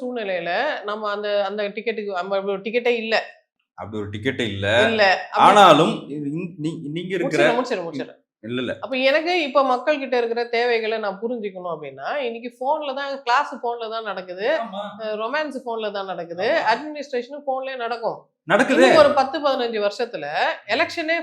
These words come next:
Speaker 1: போன் மூலியமா கூட நடக்க முடியும். இல்ல, போனை விட பெட்டர் கேட்ஜெட் மூலியமா எலெக்ஷன்ல
Speaker 2: ஓகே.
Speaker 1: செய்ய
Speaker 2: அதுலயே
Speaker 1: முடியும்.
Speaker 2: கூட ஓட்டு போடலாம். தெரியாது
Speaker 1: போடலாம்.
Speaker 2: நமக்கு. ஆ.
Speaker 1: தவறுகள் எப்பவுமே நடக்கும். ஆனா டெக்னாலஜி மாறிட்டே இருக்கும்.
Speaker 2: சரி.
Speaker 1: ட்ரெயின் வரதுக்கு முன்னாடி ராஜா குதிரையில போயிருப்பாரு,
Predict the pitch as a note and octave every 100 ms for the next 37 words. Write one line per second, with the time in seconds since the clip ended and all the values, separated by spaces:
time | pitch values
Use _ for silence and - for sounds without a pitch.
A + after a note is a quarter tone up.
0 | D#4 D#4 D4+ D4 C#4+ C#4 C#4+ C#4 C4+ C#4
1 | B3+ A3+ D#3 D3+ A3+ A#3+ D4 D#4+ D#4+ D#4
2 | D4+ B3+ C4 C#4 B3+ B3 C4 B3 A#3+ A#3+
3 | C4 B3 B3+ C4 B3+ D#4 G#4 - A#2+ F#2+
4 | - - E3+ G#3 G3 G3+ F#3 D#3+ D#3+ D3
5 | C3+ C3+ C#3 - F3 G#3 - G3+ A2 G2+
6 | G2+ B3 C#4 G4 F#4 F#4+ D#4+ D4 D4+ C#4
7 | A#3+ A#3 F3+ - A3 C4+ C4+ C4 D#4 C#4
8 | C4+ C#4+ A#3+ A3+ A3+ A3+ G3 E3 C#3 _
9 | G#2+ G2 - _ - D4+ F4 D4+ C#4+ C4
10 | C4 C4+ C#4 B3+ C4 B3+ C4 C#4 B3+ G#3
11 | F#3 F3 E3+ A3